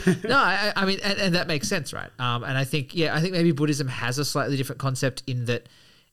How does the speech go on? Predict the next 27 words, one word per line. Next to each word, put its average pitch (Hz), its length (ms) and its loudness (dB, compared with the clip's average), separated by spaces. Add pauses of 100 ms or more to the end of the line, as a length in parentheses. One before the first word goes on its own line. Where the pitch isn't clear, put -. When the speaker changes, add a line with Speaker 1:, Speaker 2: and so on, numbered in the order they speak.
(120)
Speaker 2:
it 156 160 -2
says 147 280 2
you're 131 200 2
always 165 400 6
gonna 135 180 2
get 117 160 -2
influenced 104 420 -8
by 92 160 -4
things, - 640 -10 (400)
and 135 220 -2
your 123 180 4
choice 160 480 0
is 127 280 -2
not 123 420 -2
so 139 200 0
much - 580 -4 (340)
what 123 340 -4
things 120 300 -2
influence 110 560 -4
you, 90 80 -6
that 107 180 -8
that 131 160 0
is 127 140 0
actually 101 420 -2
just - 480 -4 (420)
set, - 600 -4 (420)
but 123 320 -2